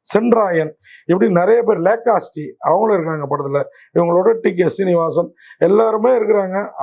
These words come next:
ஆயிரம் இருந்தும் வசதிகள் இருந்தும் ரவிராஜா அவருடைய தயாரிப்புல சாய் ராஜகோபாலோட இயக்கத்துல, எழுத்து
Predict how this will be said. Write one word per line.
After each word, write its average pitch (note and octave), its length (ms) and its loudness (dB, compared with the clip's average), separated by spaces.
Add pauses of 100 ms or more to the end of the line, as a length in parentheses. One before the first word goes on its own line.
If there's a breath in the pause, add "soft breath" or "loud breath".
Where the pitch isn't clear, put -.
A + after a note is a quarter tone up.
(100)
ஆயிரம் E3+ 440 0
இருந்தும் G#3 340 -2
வசதிகள் E3 540 -4
இருந்தும் D3+ 300 -6 (420 loud breath)
ரவிராஜா F#3 580 2 (220)
அவருடைய C#3+ 500 -2 (140)
தயாரிப்புல E3 600 2 (360 soft breath)
சாய் G3 300 2
ராஜகோபாலோட C3+ 840 -2 (520 loud breath)
இயக்கத்துல, E3+ 460 2 (640 soft breath)
எழுத்து F#3 340 0